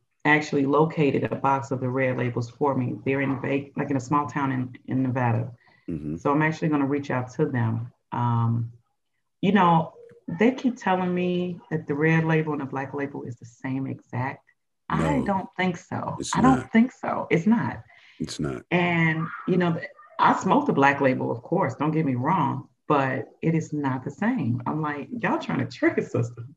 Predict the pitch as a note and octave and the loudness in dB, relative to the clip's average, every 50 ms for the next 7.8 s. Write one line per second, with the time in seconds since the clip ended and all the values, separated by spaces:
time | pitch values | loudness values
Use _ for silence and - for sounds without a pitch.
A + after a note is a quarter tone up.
0 | _ _ - G#2+ - - C#3+ C#3 C3+ - C#3 D3+ - - D#3 D#3 - - D#3 D#3+ | _ _ -10 -4 2 6 6 6 6 6 4 2 4 6 4 4 6 6 4 4
1 | - - C#3 - - - - - - - - - C4+ A#3 - D4 C4 B3+ A#3+ A3 | 6 4 4 4 4 4 2 0 0 2 4 4 4 6 6 6 8 8 8 8
2 | B3 C#4 D4 G#3+ C#3 - - - - - _ - - G2+ G2+ F2+ E2 D2+ B1+ E2 | 6 6 6 4 2 2 0 -4 -8 -12 _ -6 -2 2 2 2 2 2 0 0
3 | F#2 F2 D#2+ C#2+ A#1+ - - - - - B2 - - - - C3 A#2 - - C#3 | 2 2 0 0 -4 -8 -14 -12 -6 -2 -2 -2 -2 0 -2 -2 -2 -2 -6 -6
4 | - - - - - - _ _ - - A#3+ - - G#3+ A#3+ G3 - - - - | -6 -6 -8 -8 -10 -10 _ _ -16 -16 -8 0 6 6 6 6 6 2 -2 -8
5 | - - _ _ _ - F#3+ F#3 F3 E3+ E3 D#3 D3+ - - - - G2+ F#2+ F2 | -14 -18 _ _ _ 0 2 4 4 6 6 6 4 4 4 4 6 6 6 6
6 | D3+ D#3+ F3+ B3+ - G3+ E3+ E3 - G#3+ A3 A3 - E3 D#3 F3+ F#3+ - - G3+ | 6 6 6 6 4 2 0 0 2 4 4 4 4 4 2 4 2 2 2 -2
7 | - - - - - _ _ _ - E2+ D#2+ D#2 E2+ D#2 D#2 | -6 -8 -8 -12 -16 _ _ _ -4 -4 -2 -2 -2 -4 -4